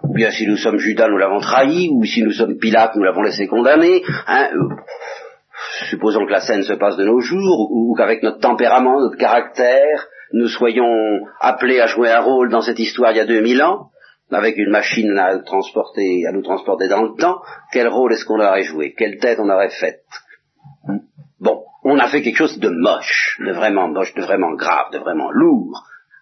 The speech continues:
Alors, quel est notre réflexe à tous ? On se dit, est-ce que Dieu va en tenir compte ou pas ? Pourvu qu'il en tienne pas compte. Voyez-vous, c'est ça la question.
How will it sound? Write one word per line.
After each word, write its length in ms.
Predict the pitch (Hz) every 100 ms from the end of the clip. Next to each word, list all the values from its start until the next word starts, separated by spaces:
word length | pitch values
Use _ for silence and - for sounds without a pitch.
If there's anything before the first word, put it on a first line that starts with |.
| _
Alors, 640 | 151 156 120 95 - - - -
quel 160 | 160 175
est 340 | 139 - - -
notre 340 | 165 165 -
réflexe 420 | 95 92 110 - -
à 80 |
tous ? 680 | - 165 214 220 - - - - _ _ _ _ - - _ _
On 60 | -
se 40 |
dit, 80 | 131
est-ce 240 | - 127 -
que 60 |
Dieu 240 | 135 113 92
va 80 |
en 160 | 98 -
tenir 180 | 110 -
compte 240 | 156 175
ou 100 | -
pas ? 200 | - - - _ _ _ _ _ _ _ -
Pourvu 600 | 156 139 135 156 233 226
qu'il 120 | - 104
en 100 | 101
tienne 260 | 131 131
pas 220 | - - -
compte. 960 | - - _ 143 139 - - - 139 - _ _ _ -
Voyez-vous, 320 | - 113 143 - -
c'est 200 | - -
ça 260 | - 185 -
la 120 | - -
question. 400 | - - -